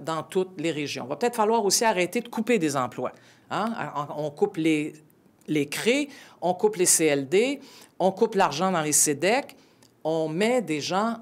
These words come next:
au chômage. Mais en même temps, il nous dit, « Non, non, on va, il y a plein d'emplois, il y a sept cent mille emplois, les gens à l'aide sociale, ils vont pouvoir occuper tous ces emplois-là. » Ben, dans le fond, il y aura presque plus de gens à l'aide sociale. Mais c'est faux. Et je suis tellement tannée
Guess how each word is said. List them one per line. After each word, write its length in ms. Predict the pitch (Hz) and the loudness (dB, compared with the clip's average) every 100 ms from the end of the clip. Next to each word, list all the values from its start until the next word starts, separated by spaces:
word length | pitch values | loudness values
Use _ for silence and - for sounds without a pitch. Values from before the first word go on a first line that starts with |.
| - | 0
au 240 | 180 202 | 2 2
chômage. 800 | - - 214 202 147 - - - _ _ - _ _ _ - | 0 -2 0 0 -2 -6 -16 -18 _ _ -20 _ _ _ -6
Mais 100 | 147 | -2
en 100 | 160 | 0
même 200 | 185 175 | -2 -2
temps, 140 | 214 | -2
il 120 | 240 | 0
nous 120 | 170 | -2
dit, « 180 | 139 175 | -4 -2
Non, 140 | 214 208 | -2 0
non, 300 | 240 180 135 | -2 -2 -4
on 20 | |
va, 240 | 123 127 117 | -6 -8 -8
il 60 | |
y 60 | 123 | -12
a 20 | |
plein 320 | 117 - 165 | -12 -8 -6
d'emplois, 400 | 147 131 - 214 | -4 -4 -2 -2
il 60 | 254 | -2
y 40 | |
a 40 | 131 | -2
sept 160 | 202 | 0
cent 160 | 175 156 | -2 -4
mille 180 | 147 143 | -6 -6
emplois, 360 | 123 - 247 | -6 -4 -4
les 120 | 214 | -2
gens 140 | 135 170 | -4 -4
à 60 | 185 | -4
l'aide 140 | 143 | -4
sociale, 360 | 147 - 196 208 | -2 -2 0 -2
ils 60 | |
vont 160 | 143 143 | -2 -6
pouvoir 320 | 135 143 190 | -8 -4 -2
occuper 320 | 151 - - | -2 -8 -10
tous 100 | 208 | -8
ces 200 | - 180 | -6 -6
emplois-là. » 420 | 147 139 139 175 247 | -6 -6 -4 -4 -4
Ben, 140 | 143 | -6
dans 80 | 139 | -8
le 80 | 135 | -10
fond, 180 | 214 | -8
il 60 | 208 | -6
y 40 | |
aura 200 | 135 131 | -6 -8
presque 300 | - 196 - | -6 -8 -6
plus 180 | - 208 | -6 -6
de 60 | 180 | -4
gens 120 | 180 | -4
à 60 | 175 | -4
l'aide 160 | 139 | -4
sociale. 340 | 131 123 214 - - - - | -4 -4 -4 -8 -14 -20 -10
Mais 120 | 202 247 | 0 4
c'est 240 | - 311 | 4 2
faux. 540 | - - 247 311 254 - - - - - - | -2 -4 0 0 0 -6 -20 -20 -20 -20 -2
Et 160 | 180 185 | 0 0
je 60 | |
suis 140 | - 190 | -2 -4
tellement 340 | 285 285 349 370 - | -2 0 0 -4 -4
tannée 520 | 185 165 170 202 | -4 -2 -4 -4